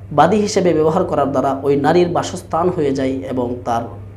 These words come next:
উত্তম মর্যাদার অধিকারী হয়ে যায়, সে তার স্ত্রীর মতো ব্যবহার করতে পারবে। পরবর্তীতে যদি ওই বাদীর কোনো সন্তান গ্রহণ করে, তাহলে সে উম্মে ওলাদ হয়ে যাবে, অর্থাৎ সন্তান গ্রহণ করার দ্বারা ওই বাদী আজাদ হয়ে যাবে। কিন্তু কোনো মানুষকে টাকার বিনিময়ে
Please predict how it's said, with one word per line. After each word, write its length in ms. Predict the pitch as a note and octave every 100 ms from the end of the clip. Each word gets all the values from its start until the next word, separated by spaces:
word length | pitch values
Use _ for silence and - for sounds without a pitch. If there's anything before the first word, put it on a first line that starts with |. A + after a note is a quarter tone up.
| - -
উত্তম 360 | D3+ - G3+ D#3+
মর্যাদার 400 | D#3 F3 G3 D#3
অধিকারী 400 | D#3 F3+ D3 A#2+
হয়ে 180 | A2+ A2
যায়, 220 | D3 - - - - -
সে 120 | -
তার 180 | E3+ D#3
স্ত্রীর 280 | D3+ G3 F#3+
মতো 440 | D#3+ D3+ D#3+ - - -
ব্যবহার 280 | F3+ F3+ D3
করতে 260 | C3 - A2+
পারবে। 280 | G#2+ G#2 - - -
পরবর্তীতে 560 | E3 E3 F3 G#3+ G3
যদি 320 | F#3 F3+ F#3 F3
ওই 120 | D3
বাদীর 260 | D3 - D3+ -
কোনো 140 | C#3
সন্তান 420 | C3 D#3+ D#3+ D#3
গ্রহণ 260 | D3 C#3 F3
করে, 300 | F3 F3+ E3 - - - -
তাহলে 240 | D#3+ D#3+
সে 140 | D#3 -
উম্মে 240 | D#3+ D3+
ওলাদ 240 | C#3+ E3+ F3
হয়ে 180 | C#3+
যাবে, 340 | C3+ C3 C3+ C3+ -
অর্থাৎ 400 | C3 - B2+ -
সন্তান 400 | - C#3 C3+ B2+
গ্রহণ 260 | B2+ D3+ D3+
করার 240 | C3 B2
দ্বারা 280 | C#3+ D#3+ - - -
ওই 80 | C#3
বাদী 280 | C3 B2 C3+
আজাদ 300 | C3 D#3 -
হয়ে 180 | A#2+ A2
যাবে। 200 | A2 - - - - - -
কিন্তু 320 | G#3 G#3 G#3
কোনো 260 | G#3 F3+ E3
মানুষকে 600 | D3+ F#3 F#3+ - D#3 D3+
টাকার 280 | C#3 C#3 D3
বিনিময়ে 640 | D3+ F3 F#3+ F3+ E3+ F3+